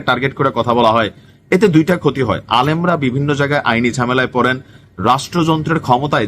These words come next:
যে যখন থাকে, আপনি মনে করেন না যে আওয়ামী লীগ এগুলা করছে, আগামীতে বিএনপি আসলে করবে না অথবা জামাত আসলে করবে না। যে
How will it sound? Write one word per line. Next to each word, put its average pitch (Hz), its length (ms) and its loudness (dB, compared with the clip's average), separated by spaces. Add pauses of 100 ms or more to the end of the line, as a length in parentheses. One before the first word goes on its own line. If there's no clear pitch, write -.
যে 220 80 2 (220)
যখন 160 220 0 (100)
থাকে, 120 260 -2
আপনি 139 180 -6
মনে 135 160 0
করেন 147 180 0
না 156 100 0
যে 156 100 0
আওয়ামী 131 200 0
লীগ 139 180 2
এগুলা 143 260 2
করছে, 123 240 0 (460)
আগামীতে 131 340 -2
বিএনপি 139 400 0
আসলে 135 260 -4
করবে 131 180 0
না 139 60 0 (140)
অথবা 139 300 0
জামাত 131 320 2
আসলে 135 240 -4
করবে 107 240 0
না। - 40 -8 (600)
যে 170 120 4